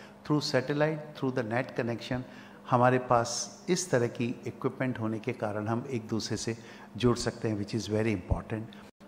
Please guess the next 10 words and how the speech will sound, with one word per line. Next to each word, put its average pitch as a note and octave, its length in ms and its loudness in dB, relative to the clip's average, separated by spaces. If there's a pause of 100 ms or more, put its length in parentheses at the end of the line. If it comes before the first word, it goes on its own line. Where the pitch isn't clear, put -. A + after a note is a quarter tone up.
और B2 160 6
यही D#3 400 4
है A#2 160 2 (440)
कि E3 240 -2
it D#3 80 -2
is G3 200 2
a F#3+ 120 8 (960)
remote G3+ 340 8 (380)
area B2 280 4
में B2 280 0